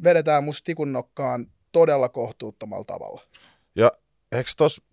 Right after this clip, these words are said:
Speaker 2: tos vaiheessa, jos ollaan jotain mieltä, niin eikö sitä pi-, mieltä pitäisi olla tietyllä tavalla myös silloin, kun se saman tien, kun se tulee kaikkien medioiden samaa mieltä mukaan, sit, et voitais sit oikeesti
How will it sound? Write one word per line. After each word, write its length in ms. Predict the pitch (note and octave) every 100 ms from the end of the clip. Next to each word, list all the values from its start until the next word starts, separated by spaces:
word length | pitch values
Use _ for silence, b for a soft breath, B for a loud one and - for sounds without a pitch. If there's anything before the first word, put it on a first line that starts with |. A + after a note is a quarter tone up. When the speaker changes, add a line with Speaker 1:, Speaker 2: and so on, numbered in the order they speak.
| -
Speaker 2:
tos 220 | C#3+ C#3
vaiheessa, 300 | C3 B2+ A#2+
jos 180 | B2 -
ollaan 400 | A2+ B2+ B2+ A2
jotain 340 | A#2+ A#2+ A2 G#2+
mieltä, 360 | A#2 A2 G2+
niin 60 | G#2
eikö 100 | G2
sitä 180 | G#2 -
pi-, 160 | - -
mieltä 260 | G#2 G#2 -
pitäisi 280 | F#2+ G2+ G#2
olla 100 | G2
tietyllä 280 | - A2+ G#2
tavalla 260 | G#2 G2+ G2
myös 280 | G2+ G2+ -
silloin, 200 | G2 F#2
kun 100 | F#2
se 100 | G2 - _ -
saman 360 | - A#2 A2+ G2
tien, 160 | F#2+
kun 100 | F2+
se 60 | F2+
tulee 300 | - G#2+ F#2+
kaikkien 440 | F2+ G#2 - G2+ F#2
medioiden 500 | F#2+ F#2 F2+ E2+ F2
samaa 360 | - F#2 F2
mieltä 360 | F2 F2 E2 -
mukaan, 280 | D#2+ E2+ F2
sit, 140 | F2 - -
et 100 | - - -
voitais 340 | F2+ D#2+ -
sit 160 | E2+ D#2
oikeesti 400 | E2+ E2+ -